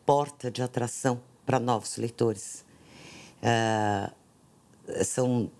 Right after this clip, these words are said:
tramas que, ou, ou personagens que talvez n-, n-, não necessitem, é, uma, uma sofisticação em si, mas por isso mesmo exigem uma sofisticação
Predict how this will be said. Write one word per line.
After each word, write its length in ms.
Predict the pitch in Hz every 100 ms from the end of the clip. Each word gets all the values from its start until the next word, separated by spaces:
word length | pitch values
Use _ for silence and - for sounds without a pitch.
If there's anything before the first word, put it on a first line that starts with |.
| _
tramas 440 | 135 135 139 127
que, 480 | - - 135 120 113 - - - -
ou, 300 | 110 123 113
ou 180 | 107 127
personagens 680 | 127 - - 117 113 117 120
que 120 | 131
talvez 540 | 123 110 131 123 - - - - - -
n-, 120 | 117
n-, 220 | 90 127
não 160 | 123 127
necessitem, 880 | 131 123 131 - - 165 131 104 - - - -
é, 340 | 113 107 85 -
uma, 520 | 107 110 104 95 92 - - -
uma 220 | 117 120
sofisticação 1080 | 117 131 117 117 - - 120 - 135 123 107 - - - - - -
em 240 | 165 170
si, 460 | - - 196 180 - _ -
mas 320 | 135 151 151
por 220 | - 147
isso 220 | 165 - 160
mesmo 420 | 151 170 160 - -
exigem 500 | 143 113 160 160 160
uma 180 | 156 143
sofisticação 800 | 147 143 - - 147 - 160